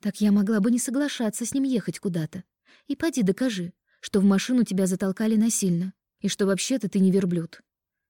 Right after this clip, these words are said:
"Нет, Нин, тут нужно что-то другое. И я пытаюсь это нащупать. И если бы я не согласилась сегодня на встречу с ним, он нашел бы другую возможность. И самое главное,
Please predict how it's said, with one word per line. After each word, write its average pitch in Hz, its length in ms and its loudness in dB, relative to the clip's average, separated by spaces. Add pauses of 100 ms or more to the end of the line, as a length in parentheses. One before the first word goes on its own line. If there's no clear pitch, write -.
(180)
"Нет, 202 300 4
Нин, 165 320 -2 (500)
тут 208 220 0
нужно 180 340 2
что-то 180 400 -4
другое. 170 540 -4 (340)
И 202 80 0
я 196 180 4
пытаюсь 208 640 0
это 202 220 0
нащупать. 202 720 0 (480)
И 196 60 -10
если 185 280 -4
бы 180 100 2
я 190 160 2
не 185 100 4
согласилась 185 600 0
сегодня 180 300 -2
на 180 120 0
встречу 202 400 -4
с - 100 -4
ним, 208 220 2 (240)
он 196 220 2
нашел 196 340 0
бы 190 120 2
другую 208 440 2
возможность. 180 680 0 (180)
И 208 100 -4
самое 185 420 0
главное, 175 480 -2